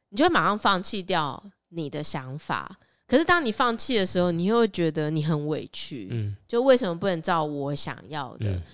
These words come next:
Speaker 1: 所以我就觉得在这整个，整个状况下，我觉得就是处在一个动弹不得，我觉得我卡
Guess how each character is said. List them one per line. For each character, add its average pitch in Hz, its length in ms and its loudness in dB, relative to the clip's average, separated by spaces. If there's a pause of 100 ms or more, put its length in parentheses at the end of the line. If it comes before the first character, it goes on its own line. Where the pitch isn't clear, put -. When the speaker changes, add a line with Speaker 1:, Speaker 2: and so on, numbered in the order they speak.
(140)
Speaker 1:
所 311 140 -2
以 349 40 4
我 226 120 2
就 269 120 -2
觉 220 200 -2
得 196 240 2 (100)
在 247 240 -2
这 233 160 -2
整 151 380 -6
个， 139 440 -2 (760)
整 165 260 2
个 160 320 -2 (460)
状 220 240 4
况 190 280 2
下， 165 380 0
我 151 100 -4
觉 208 160 -6
得 247 300 -4 (160)
就 262 160 -4
是 214 480 -4 (380)
处 175 200 -8
在 220 240 -2
一 180 120 4
个 165 240 0
动 208 280 4
弹 160 280 -2
不 190 160 -2
得， 127 420 -4
我 - 100 -2
觉 240 120 4
得 269 100 6
我 196 100 4
卡 151 300 -4